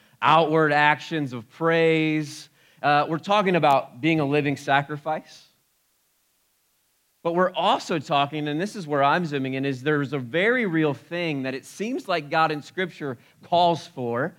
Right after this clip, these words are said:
And over and over again, I can't get past it, and I'm not good at it, and it's singing. God wants us to sing,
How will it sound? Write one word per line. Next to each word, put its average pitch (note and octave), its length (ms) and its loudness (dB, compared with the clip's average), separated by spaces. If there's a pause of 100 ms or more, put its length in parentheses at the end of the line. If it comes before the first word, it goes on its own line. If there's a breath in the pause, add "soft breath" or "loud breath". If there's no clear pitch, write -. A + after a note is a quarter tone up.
(300 soft breath)
And C3 100 -6
over G#3+ 340 2
and F#3+ 100 2
over G#3 340 4
again, D3+ 200 0
I D3 80 0
can't E3+ 300 -6
get D#3 200 -6
past F3+ 420 -2
it, B2+ 160 -8
and D3+ 80 -8
I'm D#3 100 -4
not C#3+ 240 -4
good F3 180 -2
at B2+ 180 0
it, C#3+ 80 -4
and D3+ 80 -8
it's D#3 180 -8
singing. F3+ 540 -4 (1400)
God F3+ 240 2
wants G#3 380 2
us G#3+ 240 -2
to E3 140 -6
sing, E3+ 560 -2